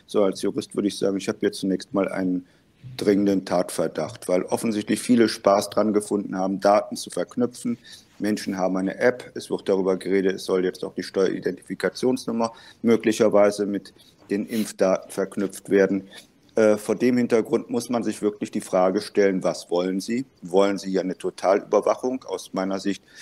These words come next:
spricht manches dafür, dass offensichtlich damit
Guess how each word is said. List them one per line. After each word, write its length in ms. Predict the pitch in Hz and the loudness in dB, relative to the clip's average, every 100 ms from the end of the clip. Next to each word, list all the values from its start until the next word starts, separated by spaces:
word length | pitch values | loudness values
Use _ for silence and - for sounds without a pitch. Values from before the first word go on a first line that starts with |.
| - - | -20 -20
spricht 320 | - - 104 - | -10 -6 -4 -2
manches 420 | 98 98 95 - | -2 -2 -4 -2
dafür, 540 | 90 - 113 120 113 | -4 -2 2 4 4
dass 320 | 98 95 - - | 0 -4 -6 -6
offensichtlich 680 | 101 - 110 92 95 - 95 | -6 -4 -4 -4 -4 -4 -4
damit 420 | 90 90 95 92 | -2 0 0 -2